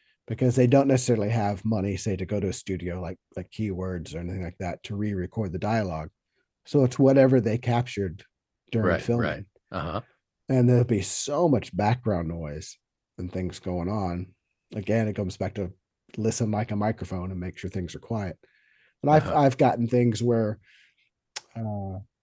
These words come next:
Speaker 1: you know, there'll be a, a quiet conversation between two characters, and then you'll hear a truck go by.
Speaker 2: Oh, yeah, yeah, yeah.
Speaker 1: And it's not on film. It's
Speaker 2: Mm-hmm.
Speaker 1: just noise in there.
Speaker 2: Right.
Speaker 1: So I will, I will do, like, a special E Q at that moment.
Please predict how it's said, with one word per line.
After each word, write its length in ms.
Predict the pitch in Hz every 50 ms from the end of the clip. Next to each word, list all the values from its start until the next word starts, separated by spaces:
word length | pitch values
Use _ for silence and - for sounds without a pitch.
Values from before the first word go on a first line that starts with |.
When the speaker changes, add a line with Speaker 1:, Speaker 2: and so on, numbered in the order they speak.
| _ _ -
Speaker 1:
you 120 | 110 104
know, 100 | 101 104
there'll 160 | 92 120 110
be 160 | 95 104 104 101
a, 160 | 95 92 -
a 120 | 107 117 -
quiet 480 | - - - 123 120 120 117 98 -
conversation 640 | - 113 107 90 85 - - 117 113 107 - 110 98
between 340 | 90 95 - - 117 110 101
two 200 | 98 110 104 98
characters, 580 | - - 113 110 110 107 - 90 82 90 - -
and 160 | 104 101 98
then 100 | 95 101
you'll 140 | 101 104 107
hear 400 | - - 120 120 120 120 113 95
a 60 | 85 - -
truck 420 | - - - 123 107 - - - - -
go 160 | 101 92 92
by. 400 | 90 85 82 78 76 73 82 - - _ _ _ _ _ -
Speaker 2:
Oh, 220 | 82 87 90 82
yeah, 300 | 78 82 87 76 71 - - - _ _
yeah, 260 | 87 82 80 78 76 76 - _
yeah. 100 | 82 80
Speaker 1:
And 80 | 92 110
it's 180 | 104 - - 117
not 360 | 117 113 110 123 127 123 120
on 200 | 120 120 117 107
film. 600 | - - 123 123 123 113 101 92 92 101 113 120 - _ _ _ _ _ _ _ _ -
It's 100 | 104 85 107
Speaker 2:
Mm-hmm. 60 | 92 92
Speaker 1:
just 220 | 107 104 92 - - _ _ _ _ _ _ _
noise 640 | 127 117 107 98 107 110 120 113 104 95 87 95 101
in 80 | 110 107
there. 220 | 104 92 95 - _ _ _ _ - _ _ _ -
Speaker 2:
Right. 160 | 85 76 -
Speaker 1:
So 160 | 160 160 151
I 200 | 143 143 156 160
will, 380 | 156 147 135 127 120 123 - - _ _ _ _ _ -
I 160 | 139 139 147
will 140 | 139 139 139
do, 240 | 120 127 127 123 120
like, 160 | 113 113 -
a 40 | 113
special 480 | - - - 131 123 123 - 123 104
E 200 | 117 120 107 101
Q 400 | - - - - 131 123 120 104
at 100 | 95 95
that 220 | - 110 95 - 98
moment. 580 | 101 101 104 113 104 90 80 82 - - -